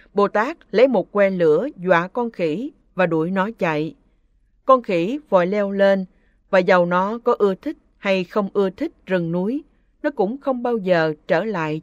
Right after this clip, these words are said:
chỗ ấy nữa. Còn Bồ Tát làm sanh khởi các thắng trí và các thiền chứng. Ngài dạy cho cậu thanh niên khổ hạnh ấy một đề tài thiền quán và giúp cậu tu tập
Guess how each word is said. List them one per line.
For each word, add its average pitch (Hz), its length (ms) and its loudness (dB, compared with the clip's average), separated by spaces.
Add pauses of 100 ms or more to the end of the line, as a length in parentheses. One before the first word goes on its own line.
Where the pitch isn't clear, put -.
chỗ 165 120 2
ấy 190 220 -2
nữa. 190 400 -2 (1000)
Còn 208 180 2
Bồ 196 140 4
Tát 233 320 -6 (280)
làm 185 220 2
sanh 240 260 -4
khởi 170 280 0
các 226 220 -10
thắng 247 220 -8
trí 233 400 -4 (180)
và 175 260 2
các 202 240 -6
thiền 156 260 -6
chứng. 196 320 -6 (520)
Ngài 202 180 0
dạy 170 280 2
cho 254 120 0
cậu 180 200 -2
thanh 214 240 -6
niên 208 260 -2
khổ 180 180 -2
hạnh 190 240 -4
ấy 220 320 -4 (340)
một 180 280 2
đề 175 200 4
tài 160 340 -2
thiền 156 280 -4
quán 190 340 -6 (500)
và 190 80 4
giúp 226 280 -2
cậu 170 360 0
tu 254 160 -2
tập 175 240 -4